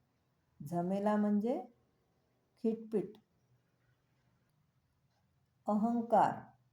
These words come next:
मीपणा, व्यर्थ संकल्प,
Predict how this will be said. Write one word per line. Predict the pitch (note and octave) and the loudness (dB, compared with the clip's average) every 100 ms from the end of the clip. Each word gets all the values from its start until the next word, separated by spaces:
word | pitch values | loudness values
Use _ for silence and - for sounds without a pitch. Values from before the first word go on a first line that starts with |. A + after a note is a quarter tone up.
| _ _ _ | _ _ _
मीपणा, | F#3+ G#3+ A#3 A3+ G3 D#3+ C3 - _ _ _ _ _ _ _ _ - | -2 0 0 0 -2 -2 -6 -12 _ _ _ _ _ _ _ _ -6
व्यर्थ | G3 A3+ A3+ B3 | 4 4 4 -2
संकल्प, | A#3 A3+ G#3 G3 G3+ D#3 - | -2 0 -2 0 -2 -2 -8